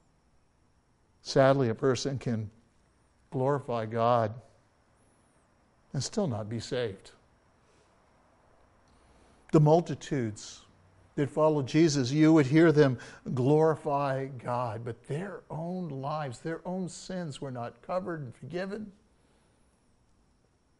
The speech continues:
Many would praise him on that day as he came into Jerusalem on Palm Sunday, and a few days later would curse him. A person can marvel at Christ, be amazed at Christ.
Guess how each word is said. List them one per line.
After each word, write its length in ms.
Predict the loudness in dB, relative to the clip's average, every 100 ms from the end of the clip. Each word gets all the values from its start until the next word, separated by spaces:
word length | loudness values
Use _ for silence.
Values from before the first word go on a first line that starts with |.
| _ _ -4
Many 300 | 0 2 2
would 200 | -2 -6
praise 400 | -6 -2 0 -2
him 120 | -2
on 140 | -4 -4
that 200 | -6 -2
day 260 | 0 0
as 140 | 0 -4
he 80 |
came 380 | -8 -8 -6 -4
into 280 | -4 -4 -4
Jerusalem 520 | -4 -6 -6 -8 -10
on 120 | -10 -12 -20 -20 -16
Palm 360 | -8 -6 -6
Sunday, 420 | -8 -8 -6 -6
and 120 | -6 -10 -18 -14
a 100 | -14
few 260 | -6 -6
days 280 | -2 -2 -2
later 300 | -6 -6 -8 -14 _ _ _ _ _ _ _ _ _ _ _ _ _ _ _ _
would 140 | -14 -12
curse 340 | -10 -10 -10
him. 100 | -18 -20 _ _ _ _ _ _ _ _ _ _ _ _ _ _ _ _ _ _ _ _ _ _ _ _ _ _ _ _ _ _ _ _ _ _ _ _ _
A 60 | -8
person 420 | 0 0 0 -6
can 240 | -4 -2
marvel 500 | 4 4 2 -2 -8
at 120 | -10
Christ, 480 | -10 -6 -6 -6 -10
be 120 | -8
amazed 680 | -6 -6 -4 -2 -2 -4 -8
at 100 | -14
Christ. 580 | -8 -6 -6 -10 -20